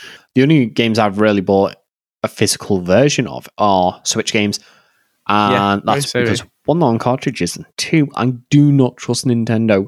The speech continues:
Speaker 1: since they are closing the Wii U and the three D S shop in March, I think it is.
Speaker 2: Yeah.
Speaker 1: March
Speaker 2: Oh,
Speaker 1: twenty twenty-three.
Speaker 2: also the, the price of their games sometimes, digital compared to physical. Flipping out.
Speaker 1: They do quite often have some good offers. I do have some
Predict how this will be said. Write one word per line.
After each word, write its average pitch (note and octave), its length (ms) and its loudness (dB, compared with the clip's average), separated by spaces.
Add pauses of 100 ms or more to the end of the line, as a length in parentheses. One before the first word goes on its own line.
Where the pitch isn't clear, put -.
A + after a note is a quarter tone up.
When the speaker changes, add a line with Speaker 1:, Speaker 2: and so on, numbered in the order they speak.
(140)
Speaker 1:
since G#2+ 260 -2
they G#2 120 2
are G2 220 4
closing G#2 420 0
the F#2+ 100 0
Wii F#2+ 240 2
U F#2 240 0
and F2 120 -4
the G2+ 40 -6
three G2 200 0
D E2+ 180 -2
S F2+ 120 -2
shop - 460 -4
in F#2+ 440 -2
March, A2 520 -2
I E3+ 40 -8
think E3 240 -4
it - 80 -2
is. G#3 200 -2 (580)
Speaker 2:
Yeah. A2+ 220 -2
Speaker 1:
March A2+ 320 0
Speaker 2:
Oh, - 40 -16
Speaker 1:
twenty A#2+ 200 0
twenty-three. B2+ 400 0
Speaker 2:
also A#2+ 80 -8 (200)
the, - 60 -18
the - 60 -20 (120)
price E3 240 -2
of B2 80 0
their B2+ 100 2
games E3 320 0
sometimes, A#2+ 580 -2
digital - 340 -2
compared - 300 -6
to C3 80 -4
physical. A2 560 -2
Flipping A2+ 260 -4
out. G#2 140 -4 (1400)
Speaker 1:
They F#3 180 2
do A3+ 180 2
quite F#3 220 0
often C#3 280 -2
have A#2 120 0
some A#2 220 -6
good G2 180 -2
offers. F2 380 -6 (200)
I C#3 100 0
do B3+ 180 2
have C#3+ 320 -2
some G#2+ 420 -2